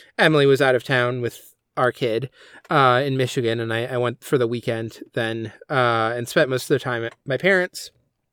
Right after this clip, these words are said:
Um, and, uh, sometimes during downtime, like, at night and stuff, when people are, like, going to sleep, uh, Emily and I just, like, slowly watched through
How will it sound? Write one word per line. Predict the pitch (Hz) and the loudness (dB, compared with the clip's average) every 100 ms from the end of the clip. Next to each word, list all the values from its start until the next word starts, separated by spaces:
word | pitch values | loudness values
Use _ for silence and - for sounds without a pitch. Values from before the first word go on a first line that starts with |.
| _ _ - - | _ _ -18 -4
Um, | 175 131 120 113 110 - - - - - - - _ _ _ _ _ 233 | 0 2 2 -2 -6 -14 -20 -20 -20 -20 -20 -20 _ _ _ _ _ 4
and, | 196 160 151 143 131 - - | 6 8 6 4 2 -4 0
uh, | 170 147 | 4 4
sometimes | - 208 196 175 | 4 4 4 6
during | 196 165 139 | 4 4 4
downtime, | 131 135 135 135 135 | 2 2 2 2 4
like, | 127 | 2
at | 123 120 | 2 0
night | 120 120 127 | 0 0 -2
and | 120 | -4
stuff, | - 123 135 | -2 0 -2
when | 120 | -6
people | 139 120 117 | -4 -2 0
are, | 113 | 0
like, | 110 | -2
going | 107 123 113 | -2 -2 -4
to | |
sleep, | - 123 113 - - | -6 -2 -2 -2 -2
uh, | 123 123 | 0 0
Emily | 156 170 170 | 0 2 4
and | 156 | 4
I | 147 | 4
just, | 139 - | 2 0
like, | 113 - - | -2 -2 -10
slowly | - 160 143 139 | 0 4 4 4
watched | 131 123 - | 4 2 0
through | 147 127 | 0 2